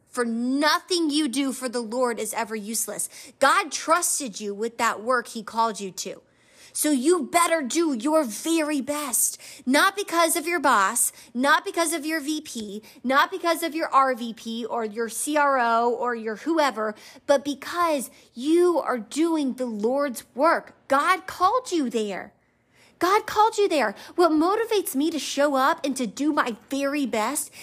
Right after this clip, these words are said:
is not because I'm trying to please everyone. No, having a good, you know, egg with leadership is a byproduct of the fact that I'm called to do what God called me to do for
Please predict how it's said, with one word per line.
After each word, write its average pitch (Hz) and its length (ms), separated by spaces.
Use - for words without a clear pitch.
is 262 160
not 330 320
because 359 280
I'm 277 100
trying 330 280
to 254 40
please 349 480
everyone. 196 580
No, 294 420
having 403 400
a 254 80
good, 254 640
you 262 140
know, 202 260
egg 240 300
with 226 160
leadership 269 580
is 240 160
a 202 220
byproduct 277 1160
of 254 220
the 233 100
fact 247 500
that 254 140
I'm 349 180
called 311 380
to 214 100
do 262 240
what 214 180
God 240 300
called 240 220
me 226 100
to 202 80
do 214 240
for 185 260